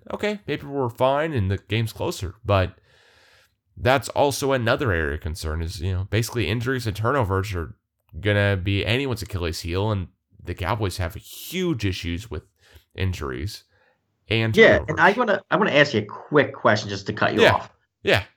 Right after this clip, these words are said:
Speaker 2: Just hear me, hear me out on this. Like, let's just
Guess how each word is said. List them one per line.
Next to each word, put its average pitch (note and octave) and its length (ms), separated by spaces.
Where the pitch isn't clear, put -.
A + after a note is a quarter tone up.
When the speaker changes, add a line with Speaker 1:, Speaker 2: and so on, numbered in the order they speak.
Speaker 2:
Just A#2 240
hear B3 160
me, B3+ 140
hear C4 240
me B3 140
out A#2 220
on E2+ 60
this. - 340
Like, A2+ 220
let's D3 280
just G#3+ 400